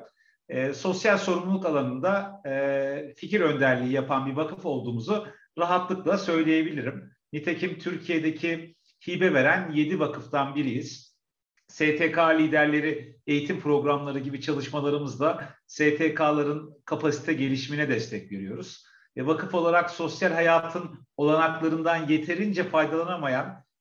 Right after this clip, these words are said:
veya ekonomik hayatta varlık gösteremeyen bireylerin önündeki engelleri kaldırarak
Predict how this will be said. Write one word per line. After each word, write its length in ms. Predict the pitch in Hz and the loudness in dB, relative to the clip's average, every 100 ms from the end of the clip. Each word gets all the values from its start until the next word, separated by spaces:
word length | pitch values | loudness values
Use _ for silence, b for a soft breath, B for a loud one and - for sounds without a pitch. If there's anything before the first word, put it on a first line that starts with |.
| _ - | _ -2
veya 260 | 247 220 | 2 2
ekonomik 460 | 190 - 196 214 196 | 2 -2 -2 0 2
hayatta 380 | 185 165 170 160 | 2 2 -2 0
varlık 360 | 165 170 180 | 0 -2 -4
gösteremeyen 720 | 175 165 185 190 185 156 139 | -6 -6 0 0 2 2 0
bireylerin 640 | 139 156 156 165 208 247 - _ - | 2 2 2 2 -2 -6 -14 _ -4
önündeki 460 | 175 202 196 190 | 0 4 4 2
engelleri 520 | 190 185 190 185 180 175 | 0 2 2 2 0 0
kaldırarak 840 | 196 196 190 190 180 202 - | 2 2 2 0 0 -4 -8